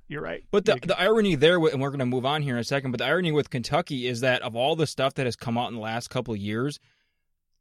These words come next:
Speaker 2: like, Calipari hasn't been associated with really anything since the whole Derrick Rose S A T thing, right? Nothing concrete since then, and then obviously the UMass stuff, but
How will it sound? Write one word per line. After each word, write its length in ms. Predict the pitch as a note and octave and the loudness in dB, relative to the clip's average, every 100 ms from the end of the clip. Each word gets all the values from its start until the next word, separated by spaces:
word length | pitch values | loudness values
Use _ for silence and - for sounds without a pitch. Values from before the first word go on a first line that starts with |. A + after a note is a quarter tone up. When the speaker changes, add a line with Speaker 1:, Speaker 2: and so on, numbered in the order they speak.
| _ | _
Speaker 2:
like, 160 | C#3 - | 0 0
Calipari 680 | - F3+ G#3+ - D3 E3+ | 0 2 2 0 0 2
hasn't 440 | C3+ C3+ C#3 C#3+ B2 | 2 0 0 2 4
been 260 | C#3+ C3 - _ _ _ | 2 0 -8 _ _ _
associated 720 | A#2+ - - C#3 D3+ D#3 C3 | -6 -4 0 0 2 2 2
with 140 | B2 G#2 | 0 -4
really 340 | A#2 G3 F3 - | -2 0 -2 0
anything 500 | B2+ E3 - A2+ A2 | 0 0 -2 -4 -4
since 320 | - B2+ A#2 | -4 -4 -4
the 140 | A#2+ | -6
whole 240 | G#2+ B2+ A2+ G2+ _ | -4 -4 -4 -10 _
Derrick 320 | A#2 C3 A#2 | -2 -2 -2
Rose 540 | A#2 A#2 A#2+ A2+ G#2 - | -2 -2 -2 -4 -8 -6
S 240 | A#2 A2+ A#2 | -4 -2 -2
A 140 | G#2 | -4
T 240 | - E3 | -2 -4
thing, 260 | F3+ F#2+ D2+ | -4 -10 -10
right? 300 | G2 C3 A3 _ _ _ | -8 -8 -8 _ _ _
Nothing 420 | A#2+ F3 - F#3+ | 2 2 4 0
concrete 640 | C3+ D#3 D#3+ B2 E3 F3 - | 0 -2 -2 -2 -4 -4 -4
since 260 | D#3 F#3 | -4 -4
then, 220 | - A#2 | -4 -4
and 100 | A#2 | -4
then 60 | A#2 | -4
obviously 360 | A#2+ C3+ - B2 | -4 -6 -8 -6
the 200 | A2 C#3+ | -4 -2
UMass 320 | F3 A2 G#2+ | -2 -4 -6
stuff, 320 | - B2 A#2+ | -2 -2 0
but 220 | C3+ A#2 | -2 -4